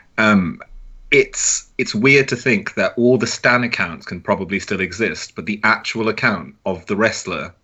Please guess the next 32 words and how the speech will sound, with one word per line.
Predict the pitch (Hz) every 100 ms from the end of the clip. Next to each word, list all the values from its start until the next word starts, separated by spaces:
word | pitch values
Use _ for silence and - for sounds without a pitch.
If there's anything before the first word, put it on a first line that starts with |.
| _ -
is | 90
gonna | 104 90
get | 85 -
blocked. | 101 120 - - - - - -
It's | 120 117 - - - _ _ -
a |
societal | 131 127 117 123 135 135
thing. | 127 131 120 123 _ -
It's, | 107 104 - - - - _ _ _ _
but | 117
it's | 110 104
still, | - - 113 104 98 92 - - - - - -
it's | 120 127
a |
mirror | 120 113 127 123
to | 120 117
society | 110 - 113 110 104 69 73 82 _ _ _ - -
of | 104 87
social | 104 92 98
media | 98 87
a | 87
lot | 80
of | 82
the |
time, | 82 80 78 71
and | 85
sometimes | - 98 107 92
it | 85
can | 85
be | 82
really | 85 85 78
ugly. | 85 90 87